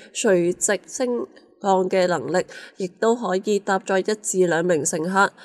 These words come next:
道路輸航里程為二百英里，飛行續航里程為一百一十英里。該公司預計佢每一架飛行汽車嘅售價為三十萬美元。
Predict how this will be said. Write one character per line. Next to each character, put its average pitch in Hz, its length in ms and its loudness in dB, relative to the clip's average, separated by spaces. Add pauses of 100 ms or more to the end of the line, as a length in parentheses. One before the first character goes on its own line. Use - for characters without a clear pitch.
(140)
道 262 100 2
路 254 360 6
輸 262 320 0
航 170 340 -4
里 147 180 0
程 151 260 -4
為 135 180 -4 (100)
二 175 220 0
百 165 180 0
英 185 140 0
里， 170 220 0 (220)
飛 294 280 0
行 233 320 0
續 214 160 0
航 180 340 -2
里 175 180 4
程 190 240 -6
為 151 180 -4
一 185 240 0
百 170 140 -2
一 196 200 -2
十 - 160 -8 (120)
英 196 200 0
里。 170 220 0 (260)
該 208 200 4
公 208 180 -2
司 220 140 -2
預 214 300 0
計 214 280 0 (160)
佢 190 340 2
每 160 160 0
一 202 140 -2
架 180 160 -2
飛 202 260 0
行 196 160 -4
汽 190 200 0
車 247 160 -2
嘅 254 80 0
售 202 280 -2
價 208 260 0
為 - 180 -8
三 196 340 -2
十 196 160 -4
萬 165 220 -4
美 170 180 0
元。 185 200 2